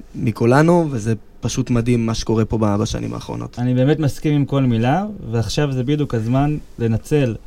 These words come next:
Speaker 2: את, אה, עדי התלהבות מהאליפות, ולשפר את השיווק, את הקידום מנויים. אני רוצה שנה הבאה, אה, אם היה עונה אלפ-, אלף שמונה מאות מנויים נניח,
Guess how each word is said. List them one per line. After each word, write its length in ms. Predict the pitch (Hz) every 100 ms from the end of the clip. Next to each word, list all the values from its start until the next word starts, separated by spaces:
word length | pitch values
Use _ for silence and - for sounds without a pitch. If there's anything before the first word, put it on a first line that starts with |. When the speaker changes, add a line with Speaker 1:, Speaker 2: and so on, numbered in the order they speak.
| - - - 117
Speaker 2:
את, 200 | - 117
אה, 140 | 113
עדי 280 | 117 135 147
התלהבות 420 | 139 131 127 139
מהאליפות, 580 | 131 123 117 - 156 190 - - - - -
ולשפר 800 | 110 107 - - 147 151 151 131
את 120 | 110
השיווק, 640 | 110 - 107 135 151 147
את 100 | 107
הקידום 340 | 107 113 117 131
מנויים. 440 | 123 120 143 147 139 - - -
אני 80 | 113
רוצה 220 | 113 120
שנה 300 | 113 123 127
הבאה, 420 | 120 120 135 147 147
אה, 60 | 90 113 110 110 107
אם 120 | 127 131
היה 240 | 135 135 120
עונה 320 | 127 135 135
אלפ-, 240 | 117 135 -
אלף 220 | 151 139
שמונה 640 | - - 131 123 120 131
מאות 220 | 160 170 156
מנויים 400 | 165 170 170 165
נניח, 520 | 147 147 175 190